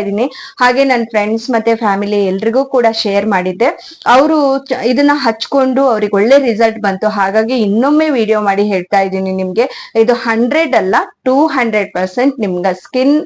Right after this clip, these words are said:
ಮುಖ ಅಂತೂ ಕ್ಲಿಯರ್ ಆಗಿ ಆ ಬಂಗು ಏನಿರತ್ತೆ ಅದು ಕ್ಲಿಯರ್ ಆಗಿ ಕ್ರಮೇಣ ಹೋಗ್ತಾ ಇರತ್ತೆ. ಖಂಡಿತ ಒಮ್ಮೆ ಟ್ರೈ ಮಾಡಿ. ಹಾಗೆ ನಾನ್ ತುಂಬಾ ಜನಕ್ಕೆ ಇವಾಗ ಮಾಡ್ಕೊಡ್ತಾ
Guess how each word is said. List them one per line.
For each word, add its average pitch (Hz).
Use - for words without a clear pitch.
ಮುಖ 254
ಅಂತೂ 240
ಕ್ಲಿಯರ್ 320
ಆಗಿ 220
ಆ 226
ಬಂಗು 277
ಏನಿರತ್ತೆ 202
ಅದು 254
ಕ್ಲಿಯರ್ 269
ಆಗಿ 277
ಕ್ರಮೇಣ 269
ಹೋಗ್ತಾ 240
ಇರತ್ತೆ. 185
ಖಂಡಿತ 277
ಒಮ್ಮೆ 233
ಟ್ರೈ 214
ಮಾಡಿ. 196
ಹಾಗೆ 262
ನಾನ್ 294
ತುಂಬಾ 240
ಜನಕ್ಕೆ 254
ಇವಾಗ 214
ಮಾಡ್ಕೊಡ್ತಾ 240